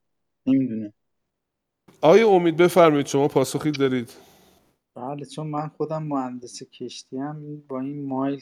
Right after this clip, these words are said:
Speaker 3: خیلی کار می‌کنیم و میل، من، اه، رفتم ته، ته و توش رو در آوردم. این، اه،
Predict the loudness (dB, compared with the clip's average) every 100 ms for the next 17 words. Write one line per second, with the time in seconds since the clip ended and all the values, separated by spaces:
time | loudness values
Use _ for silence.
0 | _ -8 -8 -10 -6 -6 -6 -10 -12 -12
1 | -10 -12 -10 -8 -8 -10 -12 -12 -12 -12
2 | -14 -14 -10 -10 -10 -18 -20 _ -16 -16
3 | -20 _ -12 -10 -10 -12 -18 -12 -6 -4
4 | -4 -8 -8 -10 -12 _ _ -8 -4 -2
5 | -4 -8 -14